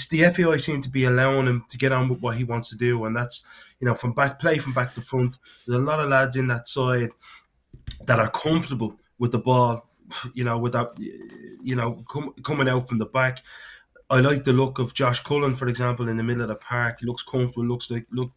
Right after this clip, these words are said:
looks neat and tidy. The young lad Knight looks like he's got a bit about him. We seem to have a bit about us all over the park. And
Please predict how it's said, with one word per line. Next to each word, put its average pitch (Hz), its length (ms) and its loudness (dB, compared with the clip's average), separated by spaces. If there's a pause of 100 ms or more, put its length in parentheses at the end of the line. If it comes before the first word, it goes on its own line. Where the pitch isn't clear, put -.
looks 127 220 -4
neat 123 200 2
and - 100 -14
tidy. 120 420 -2 (520)
The 113 260 -2
young 131 300 6
lad 123 320 6
Knight 123 260 4
looks 120 220 -6
like 117 140 -2
he's 117 100 -8
got 123 180 0
a 113 40 -2
bit 123 180 2
about 120 460 0
him. 113 160 -2 (340)
We 135 80 0
seem 180 260 2
to 143 80 -4
have 143 140 -4
a 131 40 -2
bit 143 240 -2
about 135 400 2
us - 220 -4 (140)
all 131 260 2
over 123 220 0
the 117 60 -6
park. 123 480 0
And 123 260 0